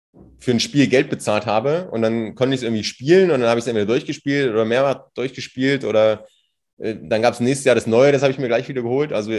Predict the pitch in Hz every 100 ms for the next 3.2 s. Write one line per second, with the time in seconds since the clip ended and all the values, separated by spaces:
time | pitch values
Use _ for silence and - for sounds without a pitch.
0 | 87 90 67 - _ - 117 120 107 104
1 | 98 107 - 127 147 151 160 170 123 120
2 | 120 117 _ _ _ 117 - - 117 113
3 | 110